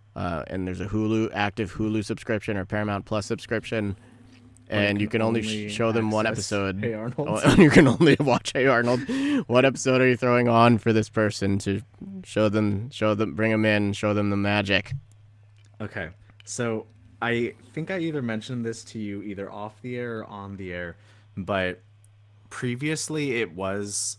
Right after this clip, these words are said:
Speaker 2: uh, the entirety of Heat and Snow.
Speaker 1: Mm, okay.
Speaker 2: Right?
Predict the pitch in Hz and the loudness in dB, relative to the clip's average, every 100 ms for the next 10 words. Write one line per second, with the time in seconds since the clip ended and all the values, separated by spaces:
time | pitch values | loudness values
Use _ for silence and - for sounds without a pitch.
0 | _ 98 90 85 85 - 101 98 87 - | _ -6 -4 -6 -8 -12 -8 -8 -6 -8
1 | 92 92 101 95 85 - 92 - 90 87 | -8 -6 -6 -8 -10 -12 -12 -12 -14 -12
2 | - 123 135 110 104 - 101 117 104 - | -4 0 2 0 -6 -6 -4 -2 -2 -4
3 | _ _ _ 95 87 104 | _ _ _ -6 -4 -6